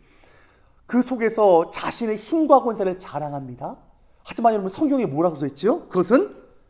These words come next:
과장된 거다, 거짓이라라는 것들을 이야기하고 있습니다. 여러분, 그 거짓을 어떻게 말하고 있습니까? 사 절, 그의 말을 들어볼까요?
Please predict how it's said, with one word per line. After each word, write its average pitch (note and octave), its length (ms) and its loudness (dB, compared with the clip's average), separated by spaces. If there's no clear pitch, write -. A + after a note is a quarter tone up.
과장된 D#3+ 1000 -10
거다, C3+ 420 -18
거짓이라라는 D3+ 1000 -6
것들을 C#3+ 400 -8
이야기하고 C3+ 560 -8
있습니다. B2+ 480 -20
여러분, A3 180 -2
그 A#3 100 0
거짓을 G3+ 480 4
어떻게 F#3 380 0
말하고 E3 340 0
있습니까? E3 640 0
사 - 420 -8
절, A#2+ 340 -4
그의 D3+ 180 -2
말을 C#3+ 260 0
들어볼까요? C#3 600 -2